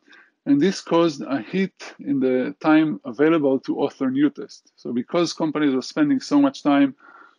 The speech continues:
on analyzing the failures and fixing the broken tests, they didn't have time to author new tests quickly enough and started, uh, aggregating coverage, uh, gaps.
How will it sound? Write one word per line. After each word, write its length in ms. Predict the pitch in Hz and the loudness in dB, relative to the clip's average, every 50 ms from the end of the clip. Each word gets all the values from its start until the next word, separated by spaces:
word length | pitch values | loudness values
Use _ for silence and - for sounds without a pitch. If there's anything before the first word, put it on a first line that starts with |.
| _ - | _ -6
on 160 | 143 127 147 | -6 -4 -2
analyzing 480 | 135 139 139 139 139 135 123 120 131 127 | 2 4 4 4 4 4 2 2 2 0
the 80 | 123 | 0
failures 500 | - - - 147 139 135 143 139 135 123 | -4 -2 0 0 2 2 2 2 2 0
and 140 | 127 113 - | -2 -4 -6
fixing 380 | - - 143 - - - 139 131 | -2 -2 -2 -2 0 -2 0 0
the 80 | 127 127 | 0 2
broken 340 | 117 139 139 139 - 143 139 | 2 2 0 2 0 -4 -2
tests, 420 | - - - 190 196 185 - - | 0 0 0 0 -2 -4 -8 -6
they 120 | - 135 120 | -4 -2 0
didn't 300 | 120 139 151 147 143 143 | 2 2 4 4 4 2
have 240 | 143 143 127 _ | 2 -2 -2 _
time 260 | - - 156 156 151 143 | 0 2 4 4 4 2
to 180 | - 143 - - | 2 -6 -6 -4
author 400 | 139 139 - _ - 135 135 131 | -4 -4 -4 _ -2 0 0 0
new 200 | 135 139 139 131 | 0 -2 -2 -2
tests 300 | - - 147 135 - - | 0 -2 -4 -4 -4 -4
quickly 320 | - 170 165 - - 165 | -6 -6 -6 -4 0 0
enough 420 | 143 135 131 127 135 143 143 _ _ _ _ - - _ _ _ _ _ _ - | 0 2 2 0 0 0 -2 _ _ _ _ -20 -20 _ _ _ _ _ _ -6
and 140 | 131 123 | -6 -4
started, 480 | - - - 143 135 135 139 131 123 127 | -4 -2 2 2 4 6 4 2 2 -2
uh, 240 | - 123 117 113 - | -6 -6 -6 -6 -4
aggregating 540 | 117 127 123 127 131 123 123 120 120 120 113 | -4 -4 -2 -2 -2 0 0 0 0 -2 -4
coverage, 520 | - 135 127 117 113 120 120 117 104 - | -4 -4 -4 -2 -2 -4 -4 -4 -6 -8
uh, 120 | - - 117 | -8 -8 -8
gaps. 440 | - - 113 110 - - - - | -8 -8 -10 -12 -12 -16 -20 -20